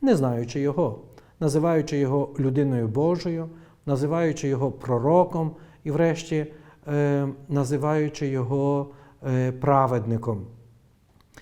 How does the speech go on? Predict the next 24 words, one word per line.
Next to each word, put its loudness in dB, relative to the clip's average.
І 0
далі, 6
попри 6
те, 2
що 4
ці, 0
кожного 2
разу 2
ці 0
твердження, 2
які 0
є -2
свого 2
роду, 2
е, 0
притаманні 2
до 2
праведних 0
Старого 0
Завіту, 0
попри 2
ці -2
твердження, 0
е, -2